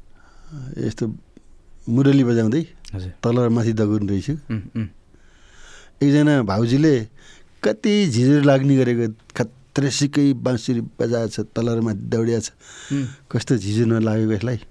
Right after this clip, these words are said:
Speaker 1: भनेर चाहिँ हप्काए।
Speaker 2: उम्।
Speaker 1: त्यहाँबाट त्यो मैले त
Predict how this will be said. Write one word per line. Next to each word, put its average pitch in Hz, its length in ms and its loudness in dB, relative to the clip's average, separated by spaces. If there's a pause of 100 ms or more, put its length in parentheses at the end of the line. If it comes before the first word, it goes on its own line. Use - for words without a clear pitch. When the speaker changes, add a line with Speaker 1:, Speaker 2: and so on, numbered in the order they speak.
(500)
Speaker 1:
भनेर 101 300 -2
चाहिँ - 280 -12
हप्काए। - 440 -4 (240)
Speaker 2:
उम्। 123 140 -2 (540)
Speaker 1:
त्यहाँबाट 113 460 -4 (180)
त्यो 127 200 -4
मैले 110 160 0
त 110 320 -8